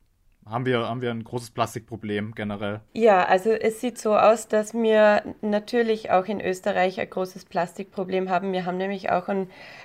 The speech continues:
Speaker 2: überdurchschnittlich hohen Verbrauch an Plastik. Wir liegen über dem E-U-Durchschnitt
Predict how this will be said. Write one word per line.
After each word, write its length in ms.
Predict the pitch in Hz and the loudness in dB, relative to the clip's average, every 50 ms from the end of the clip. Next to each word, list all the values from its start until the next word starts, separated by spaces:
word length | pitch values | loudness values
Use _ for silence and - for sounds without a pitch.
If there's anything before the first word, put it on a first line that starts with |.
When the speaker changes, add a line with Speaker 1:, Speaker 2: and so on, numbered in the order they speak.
| - - | -6 -2
Speaker 2:
überdurchschnittlich 1000 | 240 262 240 277 254 - 220 226 226 - 233 214 208 - 202 208 190 - 196 180 | 0 2 4 4 4 6 4 4 4 2 -2 -2 -2 -2 -4 -4 -6 -6 -6 -2
hohen 480 | 202 208 208 226 226 220 208 208 208 196 | 0 2 4 4 2 2 0 0 -2 -2
Verbrauch 600 | - - 208 - - - 170 175 190 208 - - | 0 0 0 0 2 2 4 4 4 4 2 0
an 220 | - - 175 175 | -2 -2 -2 -4
Plastik. 720 | 175 - - 151 160 170 - - - 214 226 226 - - - - - - - - | -4 -4 -2 -2 -2 -2 -4 -8 -4 -4 -4 -4 -6 -12 -20 -20 -20 -20 -14 -6
Wir 140 | - 202 196 | -2 -2 0
liegen 280 | 196 202 208 208 208 | 0 0 -2 -2 -2
über 300 | - - 220 226 220 240 | -2 -2 -2 2 2 2
dem 220 | 226 226 208 208 202 | 4 4 2 2 2
E-U-Durchschnitt 1120 | 202 196 - - 220 247 294 294 - 240 240 233 233 - - - 226 226 240 240 - - | 0 0 -2 -2 -2 -2 -2 0 2 2 2 2 2 -2 -6 -4 0 0 0 -2 -4 -10